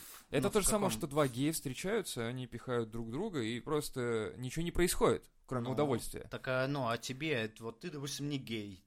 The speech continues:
Speaker 2: Для тебя, ну, какая разница, что они там делают вообще?
Speaker 1: Мне это вот именно,
Speaker 2: Но
Speaker 1: что
Speaker 2: ты
Speaker 1: это
Speaker 2: их
Speaker 1: без
Speaker 2: презираешь,
Speaker 1: разницы.
Speaker 2: ты
Speaker 1: Нет,
Speaker 2: хочешь
Speaker 1: нет,
Speaker 2: их
Speaker 1: я, я про другое говорю. Я про, я говорю про то, что функционально это не полноценная семья, да? Вот так.
Speaker 2: С традиционной точки зрения.
Speaker 1: Да.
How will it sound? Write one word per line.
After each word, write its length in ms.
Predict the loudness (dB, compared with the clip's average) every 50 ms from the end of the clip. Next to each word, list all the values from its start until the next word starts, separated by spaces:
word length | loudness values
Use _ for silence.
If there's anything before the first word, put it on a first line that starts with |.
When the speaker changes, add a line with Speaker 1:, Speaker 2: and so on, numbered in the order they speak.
| _ _ -12
Speaker 2:
Для 200 | -8 -6 -6 -6
тебя, 380 | -6 -6 -4 -2 0 0 0
ну, 360 | 0 -2 -4 -4 -6 -8 -10 -12 -16 -14 -12
какая 320 | -12 -4 -2 0 0 2
разница, 400 | 2 0 -2 -4 -6 -8 -10 -10
что 180 | -8 -6 -4 -4
они 140 | -4 -4 -4
там 200 | -6 -6 -6 -6
делают 420 | -6 -6 -6 -6 -8 -12 -18 -20
вообще? 340 | -20 -14 -12 -10 -10 -10 -12 -16 -12 -8
Speaker 1:
Мне 300 | -4 -2 0 2 2 2
это 100 | 2 0
вот 160 | -2 -2 -2
именно, 160 | -2 -2 -2
Speaker 2:
Но 80 | -2 0
Speaker 1:
что 40 | 2
Speaker 2:
ты 60 | 2
Speaker 1:
это 40 | 2 4
Speaker 2:
их 40 |
Speaker 1:
без 120 | 6 6 8
Speaker 2:
презираешь, 360 | 10 10 12 12 12 12 10 8 6
Speaker 1:
разницы. 80 | 4 2
Speaker 2:
ты 120 | 0 2 4
Speaker 1:
Нет, 200 | 4 6 6 6 4
Speaker 2:
хочешь 140 | 4 2
Speaker 1:
нет, 120 | 2 2 2
Speaker 2:
их 40 | 2
Speaker 1:
я, 120 | 2 2 2 4
я 140 | 4 2 4
про 120 | 4 2 0
другое 360 | 2 0 2 4 6 6 6
говорю. 240 | 4 2 0 2 2
Я 80 | 2 0
про, 160 | 0 -2 -4
я 240 | -4 -2 -2 -2 -2
говорю 200 | -2 -2 -2 0
про 120 | 0 0
то, 140 | 0 0 -2
что 240 | -2 0 -2 -2 -2 -6 -16 -20 -20 -20 -20 _ -2 2 2 4 4
функционально 840 | 4 4 4 4 4 4 2 2 2 2 2 2 0 0 0 -2 -4 -4 -2
это 380 | 0 0 0 0 0 0 0
не 580 | 0 0 -2 -2 -2 -2 0 0 0 0 -2 -2 -6 -10 -16 -6 -2
полноценная 840 | 0 0 2 2 0 -2 0 0 0 0 0 0 -2 -2 -2 -2 -2
семья, 560 | -4 -4 -4 -4 -4 -4 -2 -4 -4 -4 -6 -12 -10
да? 280 | -6 -6 -4 -4 -6 -8 _ _ -12
Вот 200 | -12 -12 -10 -10
так. 160 | -12 -12 -14 -16 -20 _ _ -12
Speaker 2:
С 220 | -10 -10 -10 -8
традиционной 680 | -8 -8 -8 -8 -8 -6 -4 -2 0 0 0 -2 -4
точки 320 | -6 -8 -12 -12 -14 -14 -16
зрения. 240 | -12 -10 -6 -2 2
Speaker 1:
Да. 260 | 2 2 2 2